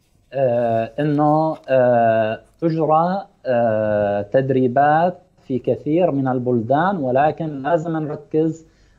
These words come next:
على، آه، داخل سوريا. في أي منطقة من المناطق السورية يجب أن تر-،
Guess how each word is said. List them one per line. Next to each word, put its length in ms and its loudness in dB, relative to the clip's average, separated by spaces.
على، 720 0
آه، 500 2
داخل 840 -2
سوريا. 720 -2
في 260 -4
أي 120 2
منطقة 720 -2
من 100 -2
المناطق 800 -2
السورية 720 -2
يجب 300 2
أن 220 -4
تر-، 220 0